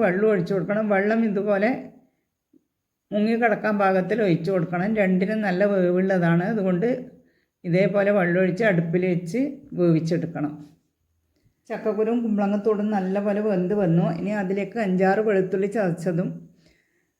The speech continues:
കുറച്ച് തേങ്ങ ചിരകിയതും ചേർത്ത് നല്ലപോലെ ഇളക്കി യോജിപ്പിച്ച് അടച്ച് മാറ്റി വെക്കാം. ഇനി താളിക്കാൻ ഒരു കടായിലേക്ക് രണ്ട് ടേബിൾ സ്പൂൺ വെളിച്ചെണ്ണ ചേർത്ത് കൊടുത്തിട്ടുണ്ട്. എണ്ണ ചൂടായി, അതിലേക്ക് ഒരു ടീസ്പൂൺ കടുകിട്ട് അഞ്ചാറ്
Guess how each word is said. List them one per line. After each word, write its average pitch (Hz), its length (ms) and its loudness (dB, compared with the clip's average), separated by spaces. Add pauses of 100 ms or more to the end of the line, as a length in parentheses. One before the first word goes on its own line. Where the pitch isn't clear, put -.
(360)
കുറച്ച് 202 300 0 (100)
തേങ്ങ 185 280 2 (100)
ചിരകിയതും 185 540 2
ചേർത്ത് 170 260 0 (100)
നല്ലപോലെ 185 440 -2
ഇളക്കി 170 280 -2
യോജിപ്പിച്ച് 170 560 -2
അടച്ച് 165 340 -4 (180)
മാറ്റി 170 360 0
വെക്കാം. 165 320 -4 (280)
ഇനി 202 140 -4 (100)
താളിക്കാൻ 180 480 0 (100)
ഒരു 185 160 -4
കടായിലേക്ക് 180 680 0
രണ്ട് 175 260 0
ടേബിൾ 180 280 0
സ്പൂൺ 180 220 -6 (200)
വെളിച്ചെണ്ണ 185 440 -2
ചേർത്ത് 165 280 0
കൊടുത്തിട്ടുണ്ട്. 160 580 -2 (1400)
എണ്ണ 202 140 0 (100)
ചൂടായി, 180 560 4
അതിലേക്ക് 180 380 -2
ഒരു 185 180 -2
ടീസ്പൂൺ 185 340 -2 (140)
കടുകിട്ട് 170 520 0 (520)
അഞ്ചാറ് 190 400 4